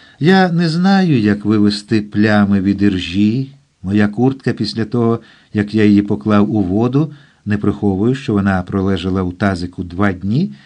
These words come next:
має плями навколо металевих кнопок. Якби ви, пані Юдито, могли написати мені, що з цим робити,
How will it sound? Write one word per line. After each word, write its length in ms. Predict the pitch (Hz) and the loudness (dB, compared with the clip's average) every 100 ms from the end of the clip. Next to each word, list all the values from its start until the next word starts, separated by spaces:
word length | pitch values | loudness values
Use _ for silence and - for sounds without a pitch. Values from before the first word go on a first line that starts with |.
| _ _ - - | _ _ -16 -4
має 500 | 101 113 113 104 104 | 0 2 2 2 0
плями 520 | 104 101 107 120 135 | 0 0 0 0 0
навколо 680 | 131 104 - 104 104 107 110 | 0 -2 0 2 4 2 -2
металевих 640 | 107 107 92 92 92 - | -6 -4 -4 -4 -6 -8
кнопок. 720 | - 131 95 - - _ - _ _ _ _ _ _ _ | -4 -4 -4 -12 -20 _ -20 _ _ _ _ _ _ _
Якби 320 | 104 151 185 | 2 4 4
ви, 360 | 214 240 247 214 | 4 4 4 2
пані 440 | 208 156 160 151 | 2 2 4 2
Юдито, 720 | 147 143 156 165 165 156 139 - - | 2 2 0 0 2 2 2 -4 -6
могли 500 | 117 135 120 156 175 | 0 0 2 0 2
написати 680 | 151 143 135 - 143 139 131 | 0 -2 -4 -2 -4 -2 -2
мені, 320 | 123 135 131 | 0 0 0
що 320 | - - 139 | -2 -2 -2
з 100 | 135 | -2
цим 260 | - 123 113 | -2 -4 0
робити, 500 | 113 113 190 - | 0 0 -4 -6